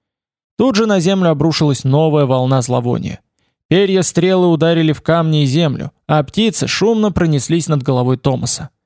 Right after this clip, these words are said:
Он едва успел пригнуться, но одна успела вытянуть когтистые лапы, и он качнулся от толчка. По шлему отвратительно скрипнули острые когти. Ещё одна выставила перед собой крылья, гася встречный ветер.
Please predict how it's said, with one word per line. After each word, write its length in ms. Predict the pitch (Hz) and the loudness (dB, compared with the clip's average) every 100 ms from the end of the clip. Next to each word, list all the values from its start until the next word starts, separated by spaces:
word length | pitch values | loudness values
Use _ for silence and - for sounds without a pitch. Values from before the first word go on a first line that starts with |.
| _ _ _ _ - | _ _ _ _ -2
Он 200 | 254 262 | 0 2
едва 320 | 240 208 240 | 0 2 0
успел 320 | 214 - 220 | 0 0 -2
пригнуться, 640 | 175 185 190 208 139 - - - | 0 -2 0 0 -2 -6 -10 -6
но 200 | 131 127 | -2 0
одна 340 | 123 151 170 | 0 0 0
успела 400 | 131 - 165 151 | -2 -2 0 0
вытянуть 460 | 131 180 151 147 123 | 0 0 0 0 0
когтистые 580 | 139 - 175 151 147 131 | -4 -4 -4 -2 -2 0
лапы, 420 | 160 170 - 135 _ _ _ | 0 -2 -4 -14 _ _ _
и 80 | 139 | -2
он 160 | 165 208 | 0 0
качнулся 640 | 190 175 175 208 190 170 | 0 0 0 0 2 0
от 100 | 156 | 0
толчка. 540 | 151 147 - - 117 - _ _ - | -2 -2 -4 -6 -6 -10 _ _ -6
По 100 | 123 | -4
шлему 440 | - 151 170 135 | 0 2 2 0
отвратительно 640 | 123 131 131 165 160 156 139 | 0 -2 -2 -2 0 0 0
скрипнули 540 | - 156 - 160 151 | 0 -2 0 0 0
острые 500 | - 151 139 143 135 | 0 -2 -2 -2 -2
когти. 460 | - 113 - - - _ _ _ _ _ _ _ | -2 -6 -6 -14 -18 _ _ _ _ _ _ _
Ещё 400 | 151 147 - 175 | 0 2 2 2
одна 320 | 170 147 156 | 2 0 0
выставила 500 | 143 151 - 139 143 | 2 0 0 0 0
перед 240 | 131 131 - | 0 -4 -2
собой 300 | 127 131 135 | -2 -2 -2
крылья, 460 | 147 165 147 127 | 0 0 2 0
гася 340 | 120 127 - 131 | 0 -2 0 -4
встречный 500 | - 139 131 135 127 | -2 -2 -2 -2 0
ветер. 400 | 143 131 - | 0 0 -4